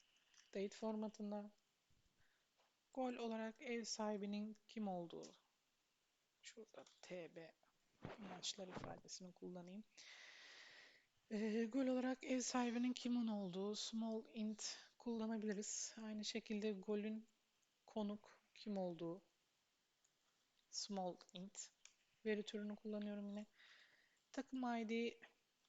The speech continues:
ev sahibinin takım I D'sini girişini sağlıyor. Numerik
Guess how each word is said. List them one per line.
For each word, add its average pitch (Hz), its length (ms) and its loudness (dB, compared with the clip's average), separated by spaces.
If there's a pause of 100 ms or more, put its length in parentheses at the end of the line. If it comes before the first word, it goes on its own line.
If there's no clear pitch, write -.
(1080)
ev 214 200 8
sahibinin 190 520 -2
takım 185 400 -6
I 180 120 -8
D'sini - 360 -10 (240)
girişini 190 420 -2
sağlıyor. 202 500 -2 (220)
Numerik 190 600 -2